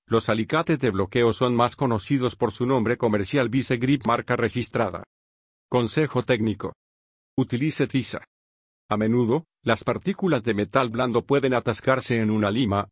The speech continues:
especialmente cuando se usa para limar aluminio u otros metales blandos. Frote un poco de tiza en la lima antes de usarla para evitar que esto suceda.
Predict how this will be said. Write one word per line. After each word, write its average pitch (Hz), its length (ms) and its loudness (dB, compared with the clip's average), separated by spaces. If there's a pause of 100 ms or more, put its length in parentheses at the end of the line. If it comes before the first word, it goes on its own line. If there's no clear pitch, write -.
(140)
especialmente 156 800 0
cuando 110 300 2
se 113 140 -2
usa 123 300 0
para 110 180 2
limar 113 320 2
aluminio 113 500 2
u 104 160 0
otros 123 340 0
metales 113 460 0
blandos. 120 560 -4 (380)
Frote 151 340 0
un 156 140 2
poco 143 320 0
de 104 100 2
tiza 127 380 0
en 104 80 0
la 101 100 0
lima 117 340 2
antes 123 300 -2
de 110 100 2
usarla 135 480 0
para 113 240 0
evitar 110 380 0
que 120 160 2
esto 120 220 -2
suceda. 104 500 -2